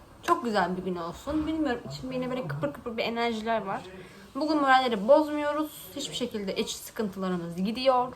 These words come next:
Kötü enerjiler gidiyor. Mükemmeliz. Saklama alanınız doldu diye şeye geldi ve diğer videoları falan sildim. Ben anlamıyorum. Çok bir doluluğu yok. Telefon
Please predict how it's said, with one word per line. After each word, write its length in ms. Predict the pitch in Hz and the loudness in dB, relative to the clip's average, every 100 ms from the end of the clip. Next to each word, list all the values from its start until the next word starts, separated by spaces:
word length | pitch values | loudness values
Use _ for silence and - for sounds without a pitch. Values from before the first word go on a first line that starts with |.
| - | -10
Kötü 180 | 220 220 | -8 -4
enerjiler 560 | 202 180 180 180 160 - | -2 -2 -2 -6 -8 -8
gidiyor. 500 | 254 269 247 247 247 - - | -4 2 4 4 0 -8 -8
Mükemmeliz. 880 | 208 220 202 196 220 226 - - - _ _ _ _ _ - - | -4 -2 -2 -4 -6 -8 -14 -18 -20 _ _ _ _ _ -4 -4
Saklama 560 | - - 240 247 247 262 | -4 -2 2 6 6 6
alanınız 480 | 233 233 247 240 214 | 4 2 -2 -2 2
doldu 320 | 208 220 - | 2 2 2
diye 200 | 214 214 | 2 0
şeye 280 | 214 202 214 | -2 -2 0
geldi 340 | 202 196 196 | 0 -2 -4
ve 260 | 220 240 - - - - - - | -4 -4 -8 -18 -20 -18 -18 -10
diğer 300 | 196 202 214 | -6 -2 -2
videoları 380 | 214 196 202 208 | -2 -2 -4 -6
falan 280 | 202 208 202 | -8 -6 -6
sildim. 460 | 196 - 208 226 - _ _ - | -8 -12 -10 -10 -14 _ _ -6
Ben 100 | 285 | -2
anlamıyorum. 560 | 233 233 262 269 240 | 0 -2 -4 -4 -4
Çok 260 | 208 254 262 | -4 -8 -8
bir 140 | 226 | -6
doluluğu 420 | 226 226 226 240 247 | -4 -6 -8 -10 -6
yok. 260 | 254 262 | -6 -6
Telefon 360 | - 247 226 | -10 -12 -8